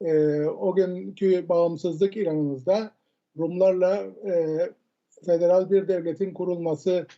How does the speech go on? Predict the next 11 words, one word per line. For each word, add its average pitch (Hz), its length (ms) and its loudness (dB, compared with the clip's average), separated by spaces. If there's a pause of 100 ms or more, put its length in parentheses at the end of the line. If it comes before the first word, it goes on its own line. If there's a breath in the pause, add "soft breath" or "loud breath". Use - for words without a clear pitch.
(120)
için 156 280 -2
müzakerelerin 160 920 2
devamına, 165 600 0 (420)
e, 147 360 0 (1300)
devam 190 540 2
edilmesi 151 500 0
için 202 380 -2
bir 202 160 2
kapı 202 480 0
bırakılmıştı. 175 680 -2
Ama, 170 300 -2